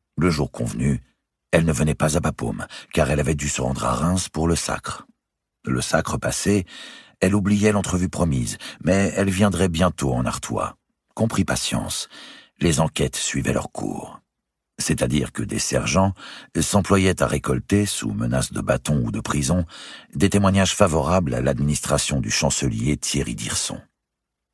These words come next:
Le sang monta bientôt à la tête des barons. Ils entrèrent en rébellion ouverte et firent défense à Thierry de reparaître en Artois, le donnant pour mort s'il s'y montrait.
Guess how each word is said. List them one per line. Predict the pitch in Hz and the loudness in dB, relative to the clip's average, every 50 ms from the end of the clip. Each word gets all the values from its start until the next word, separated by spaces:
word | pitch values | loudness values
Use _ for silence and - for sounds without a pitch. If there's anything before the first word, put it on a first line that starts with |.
| _ _ _ _ _ _ _ _ _ _ _ _ _ _ _ _ | _ _ _ _ _ _ _ _ _ _ _ _ _ _ _ _
Le | - 82 92 | 2 4 4
sang | - - - 104 104 98 92 | 4 4 2 4 4 4 4
monta | 82 82 76 - 78 69 | 2 0 2 2 2 2
bientôt | 64 62 76 71 - - 73 65 58 | 2 2 0 0 2 0 0 0 0
à | 57 | 0
la | 55 58 | -2 -4
tête | - - - - - 50 | -4 -2 -2 -2 -2 -2
des | 50 60 | -6 -4
barons. | - - 55 - - - - - - _ _ _ _ _ _ _ _ _ _ _ _ _ | 0 0 0 0 -2 -4 -6 -6 -8 _ _ _ _ _ _ _ _ _ _ _ _ _
Ils | - - 151 147 | 2 2 4 4
entrèrent | 170 160 - - 92 87 67 | 4 2 4 4 4 4 4
en | 69 - | 2 0
rébellion | - - 87 76 78 76 76 76 76 | 2 2 2 2 2 2 2 2 2
ouverte | 78 78 73 80 85 90 - - - - | 2 2 2 2 0 0 0 -4 -6 -2
et | 76 76 | -2 0
firent | - - - 71 - | 0 0 -2 -2 0
défense | - 92 82 - - 78 73 - - - | 2 0 0 2 0 0 0 0 -2 -2
à | 69 | -2
Thierry | - - 78 76 69 76 82 73 | -2 0 0 2 2 2 2 2
de | 65 62 | 0 0
reparaître | 58 - - - - 62 - - - - - - - | 2 2 2 2 2 0 0 0 -2 -2 -2 -2 -2
en | 62 | -2
Artois, | - - - - - 55 52 - - - - - - - | -2 -4 -4 -2 2 2 2 2 0 -6 -10 -12 -10 0
le | - 85 90 | 0 2 2
donnant | 85 90 90 82 78 | 4 2 2 2 0
pour | - 76 67 64 | 0 0 0 2
mort | 78 80 87 87 90 85 - | 4 4 6 4 4 2 0
s'il | - - - 73 67 | -4 -4 -2 -2 -2
s'y | - - - - | -2 -4 -4 -4
montrait. | 120 104 - - - - - - - - - | -2 -4 -2 -4 -4 -6 -6 -6 -8 -10 -16